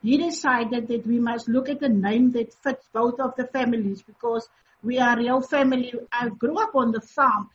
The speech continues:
I'm born on the farm, and I was a general worker on the farm. So then we used the family names, like an Adam, Adama is a nickname for Adam,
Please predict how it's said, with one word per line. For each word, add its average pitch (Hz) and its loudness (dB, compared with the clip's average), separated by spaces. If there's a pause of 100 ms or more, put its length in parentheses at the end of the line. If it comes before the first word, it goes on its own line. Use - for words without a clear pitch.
(220)
I'm 240 2
born 302 2
on 302 2
the 240 -4
farm, 233 -2
and 233 -2
I 233 0
was 240 -2
a 262 -4
general 262 0
worker 233 -2
on 311 2
the 277 -4
farm. - -6 (420)
So 269 4
then 254 0
we 247 2
used 240 2
the 254 -2
family 269 0
names, 233 0 (260)
like 226 -6
an 240 0 (100)
Adam, 277 2 (540)
Adama 233 2 (160)
is 247 -4
a 240 0
nickname 240 4
for 247 -2
Adam, 247 0